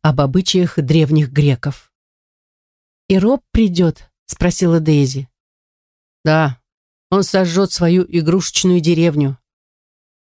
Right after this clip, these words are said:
В ней все сделано из дерева, и она будет гореть очень красиво. Мы разведем большой костер и будем смотреть, как он запылает".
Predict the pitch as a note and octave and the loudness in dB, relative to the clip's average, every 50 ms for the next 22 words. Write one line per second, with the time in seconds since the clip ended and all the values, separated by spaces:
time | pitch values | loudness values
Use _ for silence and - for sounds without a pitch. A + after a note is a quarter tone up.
0 | _ - C#3+ E3+ G#3+ B3 B3 - - A3+ A3+ F#3+ F3 G3+ G#3+ G#3+ G#3+ G#3 G3 F#3+ | _ -2 0 2 2 2 0 0 0 0 -2 0 0 0 0 0 2 2 2 0
1 | F#3+ E3 D3+ D#3+ G#3 A3+ G#3 G3 D3+ D3 C#3 C3+ B2 _ _ _ _ _ _ _ | 0 -2 -2 -2 0 0 0 0 0 -2 -4 -4 -6 _ _ _ _ _ _ _
2 | _ _ _ - D#3+ D#3 D#3+ E3+ E3 E3 E3+ F3 F3 D#3+ D3 E3 D#3+ D#3+ D#3+ D3+ | _ _ _ -2 0 0 0 0 0 0 -2 -2 -2 0 0 0 2 2 0 0
3 | - F#3 F#3 - D#3 D3 - D#3+ D3+ C#3+ - - D#3 C#3+ C#3 C#3 C#3 - _ _ | 0 -2 -2 -2 -2 -2 0 0 -2 -2 -2 -2 -4 -4 -4 -4 -8 -10 _ _
4 | _ _ _ _ _ _ _ _ _ _ _ _ _ _ _ _ _ _ _ _ | _ _ _ _ _ _ _ _ _ _ _ _ _ _ _ _ _ _ _ _
5 | - F3 A3 G#3+ G#3+ F#3 F3+ F#3 F#3 E3+ G3+ F#3 F3 E3+ E3+ D#3+ - F3+ E3 D#3 | 0 0 2 2 0 0 0 0 0 0 0 2 2 0 0 0 -2 -2 -2 -2
6 | - D#3 D#3 - - - A#3+ C4+ C4+ A#3 - - - F3+ E3 G#3 G3 G3 F#3 F3 | -2 -2 -4 -4 -4 -2 -2 -2 -2 -2 -4 -4 -4 -2 0 0 0 0 0 -2
7 | - - F3 D#3+ D#3 - F#3 G#3+ A#3 A3 - - - D#3 - - F#3 F#3 F3+ D#3+ | -2 -2 -2 -2 -2 -2 -2 -2 -2 -2 -4 -4 -6 -4 -2 -2 0 0 0 0
8 | E3+ C#3 - D3+ C#3+ D3 D3 D3 C#3+ C#3 C3+ _ | -2 -2 -2 0 0 0 0 0 0 -2 -4 _